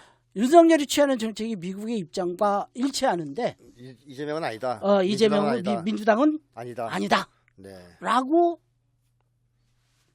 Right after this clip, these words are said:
Speaker 1: 지적을
Speaker 2: 네.
Speaker 1: 해요.
Speaker 2: 네.
Speaker 1: 어, 그렇게 해서 하고 그다음에 특히나 이제 저 산핵 소추안이
Speaker 2: 음.
Speaker 1: 맨 처음 일 차
Speaker 2: 음.
Speaker 1: 십이월 칠일 날,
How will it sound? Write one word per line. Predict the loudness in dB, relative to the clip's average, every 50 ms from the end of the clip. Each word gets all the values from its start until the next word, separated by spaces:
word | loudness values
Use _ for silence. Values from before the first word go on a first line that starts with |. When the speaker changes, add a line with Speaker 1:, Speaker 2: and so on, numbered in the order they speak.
| _ _
Speaker 1:
지적을 | -12 -6 0 2 2 2 2 0
Speaker 2:
네. | -4
Speaker 1:
해요. | -4 -6 -8 -8 -10 -10 -12 -14 -16 -16 -16 -12 -8
Speaker 2:
네. | -6
Speaker 1:
어, | -6 -6
그렇게 | -6 -8 -10 -10 -8 -10
해서 | -10 -10 -12 -16 -16 _ _
하고 | -14 -12 -12 -12 -14 -16 -20 -20 _ _ _ _ _ _ _ _
그다음에 | -8 -4 -2 -2 0 2 2 2 2 2 0 _ _ _ _ _ _ _ -6
특히나 | -6 -4 -2 2 4 6 6 6
이제 | 6 2 -4 -6 -6
저 | -8 -10 -12
산핵 | -12 -18 -18 -8 -2 0 4 4 4 4 2 _ _
소추안이 | -16 -12 -12 -12 -8 -4 0 0 0 0 0 -2 -4 -4 -4 -4 -8 _ _ _
Speaker 2:
음. | -20 -20 -20 -20 -16 -10
Speaker 1:
맨 | -6 -6 -6 -6
처음 | -6 -8 -8 -6
일 | -4 -4 -4
차 | -6 -8 -14 -16 -18 _ _ -20
Speaker 2:
음. | -16
Speaker 1:
십이월 | -14 -12 -6 -4 -4 -4 -4
칠일 | -6 -10 -16 -14 -12 -10 -8
날, | -6 -4 -4 -4 -6 -8